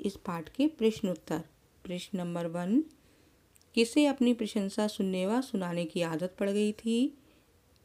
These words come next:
अभी आपने पढ़ा था, कौन था? गुलाब को अपनी प्रशंसा सुनने और सुनाने की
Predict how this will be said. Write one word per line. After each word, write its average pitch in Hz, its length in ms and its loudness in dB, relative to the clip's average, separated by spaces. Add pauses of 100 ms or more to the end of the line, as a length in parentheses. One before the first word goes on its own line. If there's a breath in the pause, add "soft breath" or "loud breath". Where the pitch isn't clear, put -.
(480)
अभी 185 200 2
आपने 190 300 -4
पढ़ा 185 260 -4
था, 247 260 0
कौन 180 360 -6
था? 233 280 0 (580 soft breath)
गुलाब 202 480 4
को 254 80 2
अपनी 226 240 0
प्रशंसा 190 640 -4
सुनने 196 440 0
और 170 140 -4
सुनाने 165 480 -4
की 269 280 0